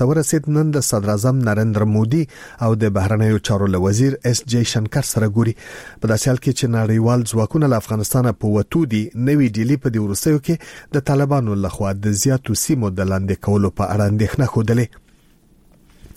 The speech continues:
هند چې د افغان دولت له عمده ملاتړو څخه ګڼل کیږي، د ناامنیو له زیاتېدو سره جوخت په کندهار کې د خپلې قونسلګرۍ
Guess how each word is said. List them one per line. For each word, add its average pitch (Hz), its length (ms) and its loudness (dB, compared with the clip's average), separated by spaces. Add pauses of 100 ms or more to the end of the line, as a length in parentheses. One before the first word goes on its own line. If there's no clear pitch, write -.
(340)
هند 120 320 -2 (100)
چې 127 80 0
د 104 80 2 (120)
افغان 127 280 2
دولت 113 400 0
له 113 140 -2
عمده 107 380 2 (360)
ملاتړو 110 500 2
څخه - 160 -4 (120)
ګڼل 104 340 2
کیږي، 113 280 0 (380)
د 120 140 2
ناامنیو 120 580 2
له 107 140 0
زیاتېدو 117 480 0
سره 101 160 -2 (160)
جوخت 135 220 -2 (100)
په 104 40 -8 (100)
کندهار 104 420 0
کې 143 100 2 (340)
د 120 120 0
خپلې 120 240 0 (160)
قونسلګرۍ 110 600 0